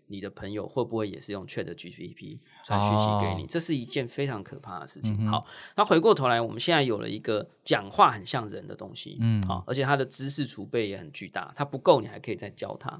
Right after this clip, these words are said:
Speaker 1: 另外还有一个叫 Mid Journey 的东西，
Speaker 2: 嗯哼。
Speaker 1: 就是他会画画，对吧？
Speaker 2: 嗯。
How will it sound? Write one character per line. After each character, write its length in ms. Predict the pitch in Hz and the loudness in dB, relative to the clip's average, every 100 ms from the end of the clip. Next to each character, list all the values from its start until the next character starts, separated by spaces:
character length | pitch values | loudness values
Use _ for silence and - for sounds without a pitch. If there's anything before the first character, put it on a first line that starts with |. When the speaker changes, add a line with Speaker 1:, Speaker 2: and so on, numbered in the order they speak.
| - - - - - - | -14 -20 -20 -18 -16 0
Speaker 1:
另 140 | 208 | 6
外 140 | 233 180 | 8 10
还 100 | 147 | 8
有 60 | |
一 40 | 113 | 6
个 80 | |
叫 140 | 110 135 | 4 4
Mid 240 | 131 151 | 4 0
Journey 320 | 143 127 127 | 2 0 0
的 80 | 67 | -4
东 180 | - - | -10 -12
西， 180 | - - | -12 -8
Speaker 2:
嗯 160 | 107 104 | -4 0
哼。 80 | |
Speaker 1:
就 120 | 104 131 | 4 4
是 160 | 120 | 2
他 140 | 117 120 | 0 0
会 80 | |
画 160 | 117 117 | 0 -4
画， 260 | 107 110 - | -4 -6 -6
对 120 | - 110 | -4 0
吧？ 80 | 117 | 2
Speaker 2:
嗯。 280 | 104 92 | 2 0